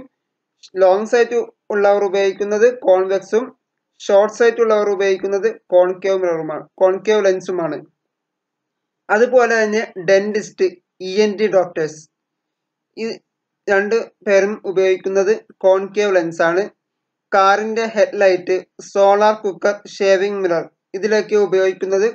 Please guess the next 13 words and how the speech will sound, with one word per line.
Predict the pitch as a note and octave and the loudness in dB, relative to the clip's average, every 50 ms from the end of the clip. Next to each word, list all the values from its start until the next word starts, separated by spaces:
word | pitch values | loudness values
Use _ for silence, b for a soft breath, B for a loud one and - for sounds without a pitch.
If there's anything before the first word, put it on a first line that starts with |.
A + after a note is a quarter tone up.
| - _ | -6 _
കോൺകേവ് | - F#3+ F#3 F#3 F#3+ F#3+ F#3+ G#3 G3+ G3 | 0 2 2 2 -2 -4 -4 -4 -2 -2
ലെൻസ് | F#3 F3 E3+ F3 F#3 F3 | -2 -4 -4 -4 -4 -2
ആണ്. | F3 F3 F#3+ A#3 - _ _ _ _ _ _ _ _ _ _ _ _ _ _ - | -2 -2 -4 -6 -8 _ _ _ _ _ _ _ _ _ _ _ _ _ _ -2
ഇതൊന്നും | - A3+ A3+ A#3 B3 A#3+ A#3+ A#3 | 0 0 0 0 -2 0 0 0
അധികം | A3 G3+ A3 G#3+ A3+ A3+ A3 A3 - _ _ _ _ _ _ _ _ _ _ _ _ _ _ _ _ _ _ _ _ _ _ _ - | 0 0 0 0 0 0 0 -4 -8 _ _ _ _ _ _ _ _ _ _ _ _ _ _ _ _ _ _ _ _ _ _ _ 0
കണ്ടുവരാറില്ലാത്ത | G#3+ G#3+ A3 G#3+ A3+ A3+ A3+ A3 A3 G#3+ G#3+ A3 G#3 G#3+ A3 G#3+ | 0 0 0 0 0 2 2 2 2 2 0 -2 -2 -2 -4 -6
ക്വസ്റ്റ്യൻ | G3 G3+ G3 - F#3 F#3 F#3+ | -8 -8 -8 -4 -2 -2 0
ആണ്. | F#3+ G3+ G3+ G3+ | 0 0 -2 0
എന്നാലും | G3 G3+ G#3 G#3 A3 A#3 - - _ - G#3+ - | 2 2 0 0 0 -6 -10 -14 _ -20 -8 -2
കൂടുതലും | A3 A3 A3 A3+ A#3+ B3 B3+ A#3 | 0 0 2 2 0 -2 0 0
കാണുന്നത് | A#3 G#3 G#3 G#3 G#3 G#3+ G3 A3+ A3 - - - | 2 2 2 0 -2 -2 -4 -6 -6 -6 -18 -12
short | - - G3+ G3 G#3 G#3+ G#3 - | -2 2 2 2 2 0 -2 -4
സൈറ്റും | A3+ G#3+ G3+ F#3 E3+ G#3 G#3 A3+ | -2 -2 -2 -2 -2 -6 -6 -6